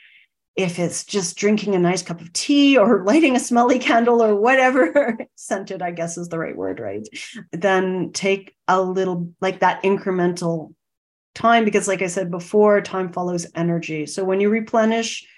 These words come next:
your energy, you get a lot more time back. You get that mental space to start. Start thinking. Like, I think that would be the smallest piece, and that's not gonna turn your world around, right? Like, that's a small piece, and yet it's a movement in the right direction.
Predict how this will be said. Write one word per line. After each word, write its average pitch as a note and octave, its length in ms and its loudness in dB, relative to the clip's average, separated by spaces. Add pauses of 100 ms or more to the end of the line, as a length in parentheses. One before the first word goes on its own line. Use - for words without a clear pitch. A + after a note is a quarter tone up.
(160)
your G#3 200 0
energy, G#3+ 440 2
you A#3 200 -2
get F3+ 180 -4
a E3+ 40 -4
lot E3+ 240 -6
more D#3 280 -10
time G#3 380 -2
back. D#3+ 240 -2
You D#3 60 -2
get E3+ 200 -4
that - 160 -6
mental E3+ 320 0
space D#3 400 -10
to - 120 -12
start. - 500 -12 (1040)
Start - 340 -6
thinking. D#3 240 -2
Like, F#3 160 0
I A#3 160 2
think A3+ 240 0
that G#3 160 2
would G3 140 -4
be G3+ 100 -4
the F#3+ 140 -6
smallest G3+ 1000 -2 (640)
piece, A#3 260 0
and G3+ 180 2
that's G3+ 240 2
not G3+ 160 -2
gonna F#3 160 -4
turn E3+ 200 -4
your D#3+ 100 -4
world D#3 200 -6
around, - 200 -16
right? - 200 -8
Like, F3 160 -4
that's G3+ 220 2
a A#3+ 60 -2
small G#3+ 320 2
piece, A3 300 0
and F3 220 2
yet F3 300 2 (400)
it's F3 260 -8
a E3 120 0
movement G3 720 0
in F#3 120 -6
the F3+ 100 -2
right E3+ 220 -2
direction. D#3+ 840 -6